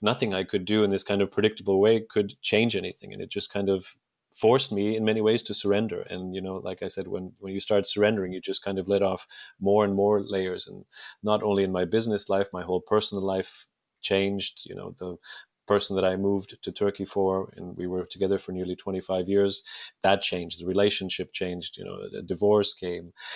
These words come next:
uh, my business partners changed, the things that I was truly interested in changed. And I think through that whole process, I've just gotten, you know, much more in touch truly with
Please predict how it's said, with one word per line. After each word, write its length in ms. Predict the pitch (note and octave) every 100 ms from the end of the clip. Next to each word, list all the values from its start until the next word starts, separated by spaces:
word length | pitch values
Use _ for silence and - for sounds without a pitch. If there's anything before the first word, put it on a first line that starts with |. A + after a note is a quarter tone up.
| - - -
uh, 260 | F#2 F#2
my 200 | F#2 F#2
business 380 | F2 G#2+ G#2+ G2+
partners 480 | - F#2 F#2 F2+ -
changed, 440 | - F2 F2 -
the 60 | G2
things 300 | - G#2+ F#2
that 120 | G2
I 80 | F#2+
was 140 | F#2
truly 300 | - G#2 F#2+
interested 520 | G#2+ G#2+ G2+ - F#2
in 260 | - F#3 F#3 _ - - - _
changed. 580 | - F#2+ E2+ - - - - - - _ -
And 580 | G2 G2 F#2+ F#2+ F#2 - - -
I 100 | G#2
think 300 | B2 A2+ -
through 260 | - B2
that 180 | G#2+ G2
whole 200 | G2 G#2
process, 500 | - A2+ A2 F2 -
I've 140 | F#2
just 240 | F2+ F#2+ -
gotten, 400 | G2 G2 G2 F#2+ _ _ _ _ _ _ _ _ _
you 100 | -
know, 120 | B2+ G#2+
much 280 | C3+ -
more 240 | A#2 G#2 G#2
in 220 | G#2+ G2+
touch 360 | - A2+ - -
truly 300 | C3 B2+ G#2+
with 420 | G#2 G2+ -